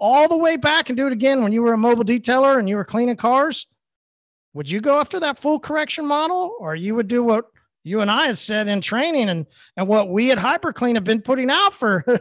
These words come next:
<laughs> now six years, and you'd go after that one step, and you'd go after a one, two, three year coating?" And he goes, "There's no doubt that's the direction that he would go." What we've been saying.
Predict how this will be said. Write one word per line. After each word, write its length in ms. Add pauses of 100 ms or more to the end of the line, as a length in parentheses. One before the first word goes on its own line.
(160)
<laughs> 140
now 320 (140)
six 360
years, 580 (360)
and 120
you'd 160
go 140
after 300
that 280
one 220
step, 480 (480)
and 120
you'd 120
go 160
after 640
a 80
one, 240
two, 220
three 280
year 200
coating?" 520 (580)
And 80
he 140
goes, 340
"There's 220
no 200
doubt 360 (420)
that's 300
the 80
direction 580
that 180
he 220
would 220
go." 260 (220)
What 320
we've 360
been 200
saying. 540